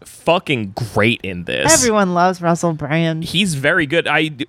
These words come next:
Speaker 1: everybody loves him, and he's an electric performer, I must say.
Speaker 2: Of
Speaker 1: But
Speaker 2: course.
Speaker 1: in this in particular, I was very impressed because he's playing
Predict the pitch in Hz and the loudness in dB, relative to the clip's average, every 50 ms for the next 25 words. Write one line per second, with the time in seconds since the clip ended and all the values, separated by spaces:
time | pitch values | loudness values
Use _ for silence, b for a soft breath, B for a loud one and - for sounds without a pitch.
0 | - - - _ _ _ - 156 185 214 285 277 262 220 185 160 165 156 - 160 | -10 -14 -20 _ _ _ -4 -2 0 0 0 2 2 2 2 2 2 0 0 -2
1 | 147 139 135 131 135 139 135 127 135 127 123 123 131 135 - - 143 131 - 123 | -2 -2 0 0 0 0 0 0 -2 -2 0 0 0 0 0 -2 -4 -2 -2 -4
2 | 107 - 117 107 101 98 92 95 95 101 101 110 104 - - - 120 101 95 104 | -2 -2 -2 -2 -2 -4 -6 -6 -6 -4 -4 -4 -4 -4 -2 -2 0 0 -2 -4
3 | - 135 - 151 143 156 127 - - b b b b b _ - 143 143 135 123 | -8 -4 -2 0 2 2 0 -2 -6 b b b b b _ -2 0 0 0 0
4 | 143 165 190 - 208 196 175 - 120 120 - - 165 - 165 143 123 113 107 107 | 0 -2 0 -2 -4 -2 0 0 -2 -2 -2 -6 -8 -4 -2 -2 0 0 0 -2
5 | 107 - - 113 127 131 120 107 - 110 104 95 - - 117 110 - 117 104 - | -4 -4 -2 0 0 0 -2 -4 -2 -2 -4 -4 -4 -6 -8 -6 -6 -6 -8 -8
6 | 113 104 - - 123 117 113 110 107 104 104 | -10 -14 -12 -8 -6 -6 -6 -6 -6 -8 -10